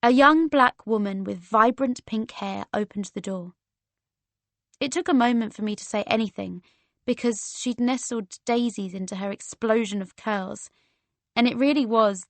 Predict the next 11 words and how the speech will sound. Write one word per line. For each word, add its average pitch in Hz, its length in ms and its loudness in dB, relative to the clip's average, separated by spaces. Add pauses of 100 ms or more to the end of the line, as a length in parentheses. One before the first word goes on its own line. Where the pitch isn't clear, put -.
the 240 100 0
best 262 500 -4
hair 247 440 0
I 208 140 2
had 202 160 -6 (120)
ever 233 220 -4
seen. 190 460 -8 (1900)
You 247 120 4
all 262 40 6
right, 285 220 8
mate? 254 340 2